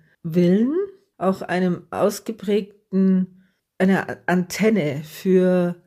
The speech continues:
soziale Schwingungen.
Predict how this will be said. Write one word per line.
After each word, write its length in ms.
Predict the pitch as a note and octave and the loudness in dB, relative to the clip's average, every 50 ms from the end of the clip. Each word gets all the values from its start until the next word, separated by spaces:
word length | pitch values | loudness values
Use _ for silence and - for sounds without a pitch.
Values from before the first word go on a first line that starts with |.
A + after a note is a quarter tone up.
| _ _ _ _ _ - | _ _ _ _ _ -12
soziale 1300 | - - - - - G#3 F#3+ G3 - - F#3+ F#3 F3 F3+ F#3+ G3 G#3 G#3 G3+ F#3+ F#3+ F#3+ F#3 F3+ F3 - _ _ _ _ _ - | -10 -10 -8 -4 -2 -2 -2 -2 -4 -2 -2 0 0 0 0 0 0 0 0 2 2 2 0 0 -4 -8 _ _ _ _ _ -14
Schwingungen. 720 | - - F#3+ A3+ A#3 C4+ C4+ C4+ C4+ C#4 D4 E4+ E4+ | -10 -4 -2 0 0 0 0 0 0 -2 -2 -4 -6